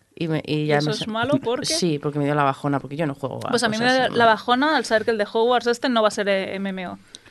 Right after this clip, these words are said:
Speaker 1: ¿No es M M O el de
Speaker 2: No.
Speaker 1: Hogwarts?
Speaker 2: Al
Speaker 1: ¿Cómo
Speaker 2: final se ve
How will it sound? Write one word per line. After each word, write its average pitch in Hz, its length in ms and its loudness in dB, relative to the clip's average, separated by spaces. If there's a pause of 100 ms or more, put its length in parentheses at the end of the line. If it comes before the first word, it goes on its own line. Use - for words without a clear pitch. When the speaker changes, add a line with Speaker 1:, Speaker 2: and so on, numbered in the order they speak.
(180)
Speaker 1:
¿No 175 120 4
es 180 100 2
M 302 180 6
M 427 120 6 (100)
O 427 60 8
el 415 60 8 (120)
de 269 60 6
Speaker 2:
No. - 80 10
Speaker 1:
Hogwarts? 285 640 6 (140)
Speaker 2:
Al - 120 6
Speaker 1:
¿Cómo 254 140 4
Speaker 2:
final 190 120 8
se - 100 6
ve 277 60 10